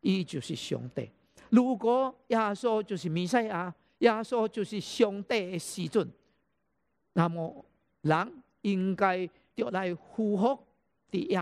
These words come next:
稣的面前。意思讲，就将主权按遐来交托伊，就来跟随主耶稣，互耶稣做因生命的主。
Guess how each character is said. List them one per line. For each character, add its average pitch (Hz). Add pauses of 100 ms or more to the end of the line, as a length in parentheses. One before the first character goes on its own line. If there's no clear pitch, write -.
(160)
稣 165
的 147
面 123
前。 131 (580)
意 262
思 285
讲， 220 (340)
就 220
将 233
主 262
权 226 (220)
按 220
遐 190
来 165
交 165
托 135
伊， 139 (340)
就 -
来 170 (200)
跟 190
随 202 (100)
主 220
耶 170
稣， - (420)
互 175
耶 214
稣 202 (220)
做 208
因 175
生 - (280)
命 139
的 127
主。 156